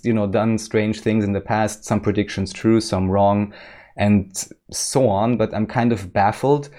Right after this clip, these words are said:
of how now the presentation could go into those directions. And he himself not even mentioning, I mean, look, guys, isn't it obvious that this is kind of a fork in the road? How do you decide you wanna be natural, naturally develop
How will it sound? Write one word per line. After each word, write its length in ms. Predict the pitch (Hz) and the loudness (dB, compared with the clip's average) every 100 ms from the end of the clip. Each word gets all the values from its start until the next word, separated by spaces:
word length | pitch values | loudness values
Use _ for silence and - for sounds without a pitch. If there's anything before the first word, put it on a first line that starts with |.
| - - | -20 -6
of 160 | 104 - | -4 -2
how 320 | 113 110 117 | 0 2 4
now 500 | 117 107 101 123 139 | 4 2 2 2 2
the 60 | 117 123 | 0 -2
presentation 600 | 107 107 - 110 - 113 - | 0 0 0 0 0 -4 -2
could 160 | 107 | -4
go 220 | 101 107 110 | 0 0 2
into 300 | 110 - 113 98 - _ - | -2 0 0 0 -8 _ -2
those 160 | 113 117 | 0 2
directions. 800 | 107 95 113 - 107 117 151 - - - - - | 2 2 0 -2 -2 0 0 -4 -14 -20 -20 -8
And 180 | 120 113 | 0 0
he 120 | - 151 | 2 0
himself 480 | 147 127 - 117 123 | 0 0 0 0 2
not 100 | 117 | 0
even 220 | 110 110 | 2 0
mentioning, 600 | 110 110 - 107 113 120 | 0 -2 0 2 2 0
I 60 | |
mean, 180 | 101 101 | 0 0
look, 200 | 107 120 | 0 0
guys, 280 | 98 90 85 | -2 -4 -4
isn't 260 | 101 104 101 | -4 0 -2
it 120 | 95 | 0
obvious 640 | 92 90 95 104 135 139 - - - - | -2 -2 0 2 2 -2 -12 -20 -8 -4
that 120 | 104 | 0
this 200 | 120 - | 0 -2
is 100 | 117 | -4
kind 240 | - 113 | 0 2
of 80 | 113 - | 0 -2
a 60 | |
fork 400 | - - 113 120 | -8 0 2 2
in 160 | - 107 | -2 -2
the 100 | 101 92 | 0 0
road? 380 | 92 117 165 170 - - _ _ | 0 2 2 0 -16 -20 _ _
How 220 | - 113 | 0 0
do 100 | 117 | 4
you 140 | 120 117 | 4 4
decide 600 | 110 - 95 98 113 117 - | 2 0 0 2 2 0 -6
you 140 | 104 113 | 0 2
wanna 220 | 110 110 | 4 4
be 140 | 104 104 | 4 4
natural, 520 | 104 98 101 - 123 | 4 2 0 0 2
naturally 500 | 110 98 - 117 117 | 2 0 0 2 2
develop 560 | 104 104 95 104 104 | 2 0 2 2 0